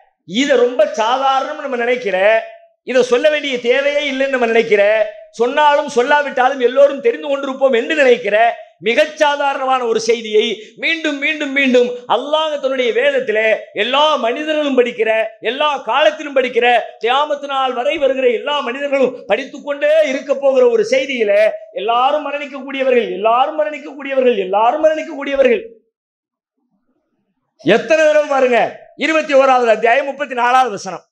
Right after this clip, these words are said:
அதுல அல்லாஹ் சொல்றான், "வமா ஜஅல்னா லி பஷரின் மின் கப்லிகல் ஹுல்து", நபியே, உமக்கு முன்னால் யாரையும் நாம் நிரந்தரமாக ஆக்கவே இல்லை.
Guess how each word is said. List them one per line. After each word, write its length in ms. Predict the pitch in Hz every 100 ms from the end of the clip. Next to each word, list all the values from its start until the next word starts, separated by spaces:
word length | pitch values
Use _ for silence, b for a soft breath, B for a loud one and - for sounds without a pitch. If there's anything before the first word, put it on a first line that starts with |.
| _ _ _ _ _ _
அதுல 220 | 202 294
அல்லாஹ் 280 | 262 226 202
சொல்றான், 240 | 208 180 -
"வமா 260 | 196 233 240 233
ஜஅல்னா 420 | 214 247 254 247
லி 80 | 247
பஷரின் 360 | 240 214 247 262
மின் 220 | 262 254
கப்லிகல் 480 | 247 254 262 254 240
ஹுல்து", 400 | 254 277 262 262 - - _ _ _ _ _ _ _ _ -
நபியே, 500 | 254 285 254 214 165
உமக்கு 320 | 214 277 269
முன்னால் 600 | 254 254 226 185 127 - _ _ _ _ _
யாரையும் 580 | 139 202 269 294 285 277
நாம் 240 | 262 233
நிரந்தரமாக 720 | 214 247 294 311 294 277 277 233
ஆக்கவே 500 | 240 254 254 262 262
இல்லை. 280 | 226 190